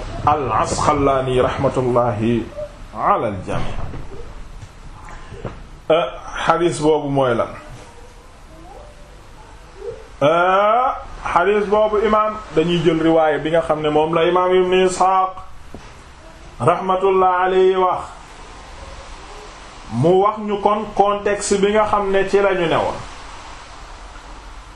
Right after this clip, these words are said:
Ba pare mu ne fa baynama hum ala dhalik, bi nga xam ne nag ci la ñoom jullit ñi nekk noonu. Mu ngi ci biir riwaaya bi. Mooy ana nan la ñuy, ñii ne nañ jël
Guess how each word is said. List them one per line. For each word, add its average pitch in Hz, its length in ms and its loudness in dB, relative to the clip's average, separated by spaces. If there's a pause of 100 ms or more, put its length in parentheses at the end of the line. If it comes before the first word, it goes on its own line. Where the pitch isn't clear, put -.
(880)
Ba 143 220 4
pare 220 220 0
mu 214 140 2
ne 214 120 2
fa 220 140 2
baynama 214 640 2
hum 208 240 2
ala 202 400 2
dhalik, 190 460 0
bi 165 140 2
nga 247 100 4
xam 247 220 0
ne 226 100 0
nag 208 220 -2
ci 202 120 4
la 208 120 4
ñoom 190 300 2
jullit 196 300 2
ñi 185 140 4
nekk 180 300 2
noonu. 165 340 2 (1300)
Mu 110 80 -8
ngi 143 140 2
ci 170 80 0
biir 185 240 4
riwaaya 151 340 2
bi. 104 120 -4 (1500)
Mooy 247 640 2 (960)
ana 247 280 2
nan 247 220 0
la 240 80 6
ñuy, 226 300 2
ñii 202 200 4
ne 196 100 4
nañ 202 240 2
jël 208 180 4